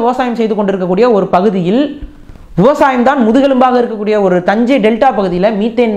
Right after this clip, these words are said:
ப்ராஜெக்டை கொண்டு வருவன் யார்? அதற்கு பின்னாடியும் இதே பழிவாங்கும் நோக்கம் கொண்ட இலுமினாட்டி கூட்டம் தான் இருக்கிறது. நீங்க கேளுங்க, ஏன் நம்ம தமிழ்நாட்டை அவங்க பழிவாங்கணும்? அது தனியா நான் பேசுறேன். தமிழ்நாட்டை இலுமினாட்டிகள் பழிவாங்குவதற்கான காரணம் என்ன? வரலாற்று காரணங்கள்,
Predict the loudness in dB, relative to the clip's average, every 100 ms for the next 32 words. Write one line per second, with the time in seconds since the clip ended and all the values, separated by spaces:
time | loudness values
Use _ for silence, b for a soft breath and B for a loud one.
0 | -2 -2 -2 -2 -2 -2 2 2 2 2
1 | 0 -2 0 0 -2 -12 B B -16 -4
2 | -2 0 0 0 2 0 0 0 0 2
3 | 0 0 0 0 -2 -2 -2 0 0 2
4 | 0 -2 -2 -2 -2 0 0 0 0 0
5 | -2 -2 B B -4 0 0 2 2 2
6 | 0 0 0 0 -2 -2 -2 0 0 0
7 | 0 0 0 0 0 -2 -2 -2 0 0
8 | 0 0 0 -4 -4 -8 -8 B B -4
9 | 0 2 2 2 2 2 2 0 0 0
10 | 2 2 2 0 0 -2 -4 0 0 0
11 | 0 -2 0 0 2 0 0 -2 -2 -2
12 | -2